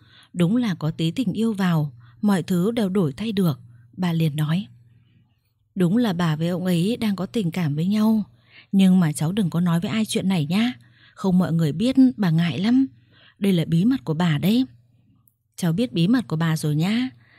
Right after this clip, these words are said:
Giờ bà mà mắng cháu là cháu mách mẹ cháu chuyện bà nội có người yêu đấy." "Ô cái con bé này." Tôi cười nhìn bà nội nháy mắt. "Cháu nói thật đấy, nên bà đừng mắng cháu nữa nha.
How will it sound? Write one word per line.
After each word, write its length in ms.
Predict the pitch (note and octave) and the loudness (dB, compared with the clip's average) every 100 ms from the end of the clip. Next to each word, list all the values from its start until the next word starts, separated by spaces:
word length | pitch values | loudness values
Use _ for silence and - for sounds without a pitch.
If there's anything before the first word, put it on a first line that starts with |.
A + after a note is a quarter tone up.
| _ - | _ -6
Giờ 300 | E3 E3 D#3 | 0 0 0
bà 160 | E3 | 0
mà 140 | D#3 D#3 | 0 0
mắng 260 | D#3 F3+ | 0 -2
cháu 380 | - E3+ G3 C#4 - _ | -2 -2 0 -2 -6 _
là 220 | E3 C#3+ | -4 -4
cháu 280 | - D3 E3 | -4 -4 0
mách 240 | A#3 C4+ | -2 0
mẹ 160 | G#3+ E2 | -2 -2
cháu 320 | E3+ D#3+ A3 - | -4 -2 -4 -2
chuyện 240 | B3+ G#3+ | -4 0
bà 120 | F3+ | 0
nội 160 | E3 D#3+ | 0 0
có 100 | E3+ | 0
người 140 | A#3+ | 0
yêu 260 | G#3 A#3 A3+ | 0 0 0
đấy." 260 | A#3 C4+ D4+ _ _ _ _ _ _ _ _ | 0 -4 -6 _ _ _ _ _ _ _ _
"Ô 120 | G3+ | -6
cái 140 | G3 G3 | -4 -4
con 220 | G3+ F#3 | -4 0
bé 200 | F3 A3 | 0 2
này." 380 | C#4 G3+ C3+ - _ _ _ _ _ - | 2 2 -2 -8 _ _ _ _ _ -6
Tôi 140 | F#3 - | -6 -2
cười 240 | F3 D3 | -2 0
nhìn 240 | D#3+ D#3 | 2 0
bà 120 | D#3 D#3 | 0 0
nội 220 | D#3+ E3 | 0 0
nháy 220 | F3 E3 | -2 -2
mắt. 200 | G3+ B3+ - _ _ _ _ _ _ - | -4 -6 -12 _ _ _ _ _ _ -4
"Cháu 140 | E3+ | 0
nói 140 | D#3 | 0
thật 200 | D#3 A3+ - | -2 -6 -2
đấy, 300 | F#3+ A#3+ B3+ _ _ - | -2 -2 -6 _ _ -2
nên 300 | G3+ F#3+ F3+ | 2 4 2
bà 80 | E3 | 0
đừng 240 | D#3+ E3 | 0 0
mắng 160 | D#3+ E3 | 0 -2
cháu 200 | E3+ E3 | -2 -4
nữa 120 | - | -2
nha. 320 | A3 A3 G#3+ | -2 -2 -2